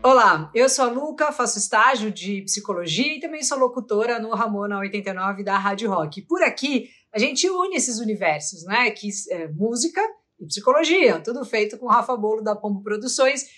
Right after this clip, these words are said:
e hoje com participação da psiquiatra, super gente boa, que assiste o Cada Caso Um Caos,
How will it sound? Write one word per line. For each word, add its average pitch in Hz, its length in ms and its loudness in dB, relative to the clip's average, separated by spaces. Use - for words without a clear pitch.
e 269 140 2
hoje 262 220 6
com 254 180 -4
participação 254 760 0
da 247 100 0
psiquiatra, 226 880 2
super 262 300 -8
gente 254 300 -4
boa, 208 260 0
que 214 80 -6
assiste 214 380 -4
o 240 40 -10
Cada 208 200 0
Caso 202 360 -4
Um 185 60 -12
Caos, 196 360 0